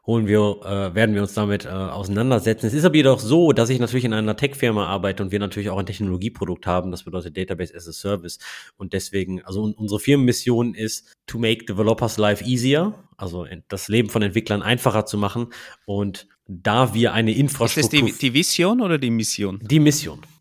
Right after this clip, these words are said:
Speaker 2: Die Mission. Okay. Habt ihr, habt ihr auch eine Vision auf der Firmenseite, die öffentlich ist?
Speaker 1: Nein, ich glaube, die ist nicht öffentlich. Deswegen kann ich die jetzt auch hier nicht nennen,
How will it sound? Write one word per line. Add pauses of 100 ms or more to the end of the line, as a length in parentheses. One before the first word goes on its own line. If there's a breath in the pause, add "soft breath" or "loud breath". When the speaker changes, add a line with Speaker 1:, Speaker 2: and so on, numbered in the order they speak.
(140)
Speaker 2:
Die
Mission. (180)
Okay.
Habt
ihr,
habt
ihr
auch
eine
Vision
auf
der
Firmenseite, (300)
die
öffentlich
ist? (200)
Speaker 1:
Nein,
ich
glaube,
die
ist
nicht
öffentlich.
Deswegen
kann
ich
die
jetzt
auch
hier
nicht
nennen,